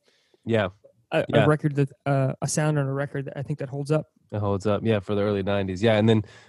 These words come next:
Speaker 1: again, that rawness, I think, like, that's what the sound was, was, and then it kinda gets taken over by more polished grunge. I mean, as much as I loved Nirvana when I was younger, like,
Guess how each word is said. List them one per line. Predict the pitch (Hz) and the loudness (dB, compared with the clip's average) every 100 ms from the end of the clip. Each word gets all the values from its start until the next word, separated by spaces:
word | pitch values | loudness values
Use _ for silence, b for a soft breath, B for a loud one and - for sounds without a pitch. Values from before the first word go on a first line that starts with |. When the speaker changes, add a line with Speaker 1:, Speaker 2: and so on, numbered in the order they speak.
| B | B
Speaker 1:
again, | 120 139 | 4 6
that | 123 110 | 6 2
rawness, | 120 123 135 120 104 | 4 6 6 4 2
I | 113 | 0
think, | 110 120 107 | 2 2 2
like, | 104 98 - - _ _ _ _ | 0 0 -4 -20 _ _ _ _
that's | 107 123 131 | -2 0 0
what | 123 - | -4 -4
the | |
sound | 101 - 117 110 | -2 2 4 4
was, | 98 92 - | 4 0 -2
was, | 113 113 110 101 | 4 6 6 4
and | 101 | 2
then | 110 | 2
it | 107 | 0
kinda | - 123 113 | 0 2 4
gets | 98 117 110 - - - - _ _ _ _ _ _ _ | 4 4 2 0 -10 -10 -14 _ _ _ _ _ _ _
taken | - 127 123 | 2 4 6
over | 117 110 107 | 6 6 4
by | 104 110 | 4 4
more | 107 110 | 4 2
polished | 98 - 110 110 104 | 0 2 4 4 0
grunge. | - 110 104 104 101 101 | 0 2 2 0 -2 -2
I | |
mean, | 98 98 98 | 0 0 -2
as | 98 | -6
much | 107 104 | -4 -4
as | 107 | -4
I | 98 | -4
loved | 95 98 95 | -2 0 -2
Nirvana | 101 95 95 95 92 | -4 -2 0 0 -2
when | 95 | -2
I | |
was | 92 98 | -4 -2
younger, | 107 104 98 | 0 0 -2
like, | 95 95 | -2 -4